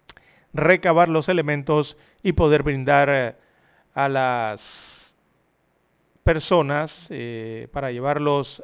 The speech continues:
a los jueces de garantías, en este caso de tal manera que no sean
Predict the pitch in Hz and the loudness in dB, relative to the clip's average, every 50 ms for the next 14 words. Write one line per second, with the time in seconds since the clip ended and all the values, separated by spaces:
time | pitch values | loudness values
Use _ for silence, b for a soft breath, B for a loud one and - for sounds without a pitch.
0 | - - 151 143 139 135 131 - - 160 156 151 143 - - 160 143 131 123 117 | -14 -10 -8 -8 -8 -8 -10 -6 -2 0 0 0 0 -2 -6 -8 -8 -8 -8 -8
1 | 123 143 143 131 139 135 131 127 131 135 139 208 190 156 139 139 156 170 - - | -6 -6 -6 -4 -4 -4 -4 -6 -8 -6 -6 -4 -2 -2 -2 -2 -2 -4 -8 -14
2 | _ _ _ _ _ _ _ _ _ _ _ _ _ _ _ _ _ _ - 131 | _ _ _ _ _ _ _ _ _ _ _ _ _ _ _ _ _ _ -20 -18
3 | 131 135 127 135 147 131 - 143 139 135 - 160 151 135 120 - 135 131 131 127 | -16 -16 -14 -14 -14 -10 -10 -10 -8 -6 -6 -4 -4 -4 -6 -6 -6 -6 -4 -4
4 | 131 139 135 139 135 135 131 117 117 117 123 123 - - 147 135 135 131 131 131 | -4 -2 -2 -2 -2 -2 -6 -10 -10 -10 -12 -10 -4 0 0 2 2 0 -2 -6